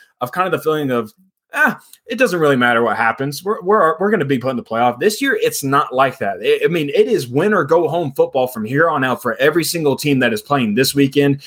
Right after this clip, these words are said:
and for the, and for the remainder of the season in the college football playoff. So big, big game on Saturday. I just, when the dogs have to show up, when they have to play these big games, they've shown it this year where they've struggled a little bit, but in those three weeks where they really had to show up, in those four weeks where they really had to make it matter,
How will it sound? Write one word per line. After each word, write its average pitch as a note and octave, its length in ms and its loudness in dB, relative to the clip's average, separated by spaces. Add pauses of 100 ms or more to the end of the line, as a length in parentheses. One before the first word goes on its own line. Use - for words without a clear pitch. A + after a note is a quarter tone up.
(200)
and A#2 120 -6
for - 80 -4
the, A#2+ 160 -2 (160)
and A#2+ 120 -6
for C3 120 0
the A#2+ 80 2
remainder A#2+ 340 4
of A2+ 80 2
the A2+ 80 0
season A#2 320 0
in G#2 60 -2
the G#2 80 -6
college A2+ 220 -2
football G2+ 300 -4
playoff. F2 340 -4
So - 280 -2 (460)
big, G3 220 2
big F3 200 -2
game D3+ 200 0
on C3 160 -4
Saturday. A#2+ 500 0 (180)
I D#3 120 0
just, C3+ 180 -6 (280)
when C#3 180 0
the B2+ 60 -2
dogs E3 320 2
have F#3+ 140 -2
to E3+ 80 -4
show E3 280 2
up, A2+ 220 0
when A#2+ 100 -2
they A#2 80 -2
have D3+ 200 -2
to E3 80 -8
play D#3 180 0
these C#3 180 -2
big B2 220 0
games, G#2+ 300 -4
they've A#2 120 -4
shown D#3 240 0
it D3 100 -2
this D3 220 -2
year C3 180 0
where A2 140 0
they've B2+ 160 0
struggled D3+ 320 0
a B2+ 60 0
little B2+ 160 0
bit, A2+ 180 -4
but A#2 140 -4
in C#3 100 -2
those D#3 220 -2
three G3+ 200 2
weeks F#3+ 320 -2
where B2+ 80 -2
they D3 120 4
really E3 240 0
had D3 120 2
to C#3+ 60 -6
show E3+ 220 0
up, B2 120 0
in A#2+ 100 -2
those A2+ 140 -4
four F3 280 0
weeks A3 260 -2
where D3 80 0
they C3+ 140 2
really D#3 240 0
had C#3+ 100 2
to C#3 80 0
make D3 180 0
it B2+ 80 -4
matter, C#3 400 0